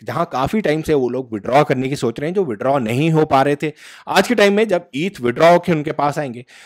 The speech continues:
तो करंट प्राइस पॉइंट काफी अच्छा प्राइस पॉइंट है अगर आप इसको कंपेयर करते हो from the Beacon Chain era। वहां से काफी अच्छा प्राइस जो है Ethereum का इंक्रीज हुआ है। But उसी के साथ-साथ काफी ऐसे इन्वेस्टर जो क्रिप्टो मार्केट पे भरोसा करते हैं,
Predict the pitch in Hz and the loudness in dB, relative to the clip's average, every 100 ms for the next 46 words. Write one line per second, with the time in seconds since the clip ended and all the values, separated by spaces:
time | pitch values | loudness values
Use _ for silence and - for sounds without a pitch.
0 | _ 180 202 185 240 202 185 196 - 180 | _ -2 4 6 6 4 4 4 4 2
1 | 214 185 139 139 160 151 156 - 131 147 | 2 0 -2 0 0 2 0 0 0 0
2 | 143 135 151 156 147 139 139 - 156 131 | -2 -2 0 0 0 0 -4 -6 -4 -6
3 | 120 151 165 190 - 180 - 147 170 240 | 0 2 2 0 -4 -4 -2 -4 -4 -8
4 | 160 120 131 139 143 127 123 139 104 101 | -4 -2 -2 -2 -4 -2 -2 -2 -4 -4
5 | 85 _ _ _ 113 151 208 - 135 143 | -6 _ _ _ -6 0 0 0 -2 -2
6 | 131 127 147 131 156 - 120 123 117 139 | -4 -2 -4 0 -2 0 0 2 2 0
7 | 147 123 120 120 147 110 113 123 120 95 | -2 -2 -2 -2 -2 -2 -2 -4 -4 -8
8 | - - - - 165 190 185 220 202 196 | -10 -20 -20 -6 0 2 2 2 2 4
9 | 190 233 233 - 151 143 160 151 156 131 | 4 2 0 2 2 2 2 0 0 0
10 | 131 143 180 160 143 131 - 202 165 151 | -2 2 2 2 -2 -6 -4 -2 0 0
11 | 156 151 147 135 127 135 120 110 127 | -2 -2 -2 0 0 0 -4 -6 -12